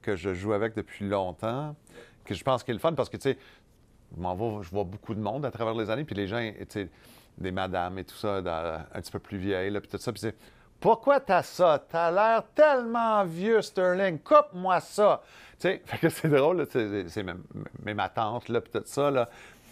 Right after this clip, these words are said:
des gens super gentils, puis j'ai dit, « Non, non, non », j'ai dit, « Si je le coupe, là, c'est pour lever de l'argent pour une charité. »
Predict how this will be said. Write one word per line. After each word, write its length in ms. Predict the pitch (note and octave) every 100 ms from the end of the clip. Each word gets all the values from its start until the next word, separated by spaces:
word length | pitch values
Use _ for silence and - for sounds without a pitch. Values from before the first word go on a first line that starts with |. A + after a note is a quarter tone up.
| - -
des 120 | F#2+
gens 140 | A#2+
super 220 | B2 - A2+
gentils, 240 | A#2+ G3+
puis 100 | C3
j'ai 80 | A2+
dit, « 120 | A2+
Non, 120 | B2+
non, 80 | F3+
non », 120 | F#3+ -
j'ai 140 | G#2+
dit, « 180 | G2+ B2 -
Si 200 | - F#3
je 100 | E3
le 100 | B2
coupe, 360 | - F3 -
là, 280 | C3+ C#3+ D3 C3 _ _ _ - - _ _ -
c'est 160 | -
pour 380 | - A2+ A2+ G2
lever 260 | G2+ G#2 A#2
de 60 |
l'argent 320 | G#2 G2 G2+ A2+
pour 180 | G2+
une 80 | F#2+
charité. » 540 | - F#2 - - -